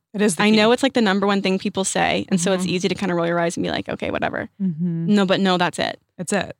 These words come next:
Speaker 1: But
Speaker 2: So
Speaker 1: sometimes it's hard to find if you don't know who you are. So some
Speaker 2: Yeah.
Speaker 1: introspection might be kinda nice.
Speaker 2: And don't be afraid to show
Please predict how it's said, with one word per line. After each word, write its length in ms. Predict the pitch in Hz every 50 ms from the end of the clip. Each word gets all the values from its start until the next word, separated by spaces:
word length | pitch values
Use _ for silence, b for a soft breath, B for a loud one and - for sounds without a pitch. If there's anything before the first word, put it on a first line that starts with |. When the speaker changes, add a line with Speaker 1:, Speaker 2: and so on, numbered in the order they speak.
| _ -
Speaker 1:
But 100 | 202 196
Speaker 2:
So 60 | -
Speaker 1:
sometimes 260 | 202 202 202 196 180
it's 140 | 185 180 -
hard 180 | - 175 170 160
to 60 | 165
find 240 | - - 165 160 151
if 120 | 151 -
you 40 | 156
don't 160 | 156 160 156
know 100 | 156 151
who 100 | 135 147
you 180 | 156 156 - -
are. 220 | - - - -
So 180 | - - - -
some 160 | - - 180
Speaker 2:
Yeah. 140 | 185 185 180
Speaker 1:
introspection 560 | 175 175 175 - - 170 165 - - 175 165 165
might 160 | 160 - 175
be 80 | 175
kinda 220 | 160 - - 170 165
nice. 520 | 165 - 180 185 170 - - - - - _ _ -
Speaker 2:
And 100 | 220 214
don't 180 | 226 226 226
be 120 | - 294 330
afraid 340 | 330 - - 208 202 202
to 100 | - -
show 520 | 208 - - 202 190 190 190 196 190 190